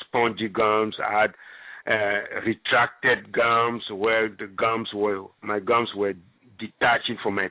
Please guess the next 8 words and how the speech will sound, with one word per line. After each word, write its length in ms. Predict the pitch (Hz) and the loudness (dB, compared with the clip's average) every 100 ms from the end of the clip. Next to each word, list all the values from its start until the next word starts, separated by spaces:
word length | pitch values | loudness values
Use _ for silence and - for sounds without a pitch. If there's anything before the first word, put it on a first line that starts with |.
| - | -2
teeth 300 | 151 135 123 113 | 0 2 0 -4
and 160 | 107 | -2
all 300 | 117 120 123 120 | 4 6 6 4
that. 160 | 123 - _ - _ _ _ _ _ | -2 -4 _ -20 _ _ _ _ _
And 160 | 117 120 | 0 2
today, 460 | 127 139 165 208 330 - _ _ _ _ _ _ _ _ _ _ _ _ | 0 2 4 2 0 -8 _ _ _ _ _ _ _ _ _ _ _ _
my 280 | - 110 110 | -6 -2 -2
gums 580 | 92 127 127 127 127 | 0 2 6 4 2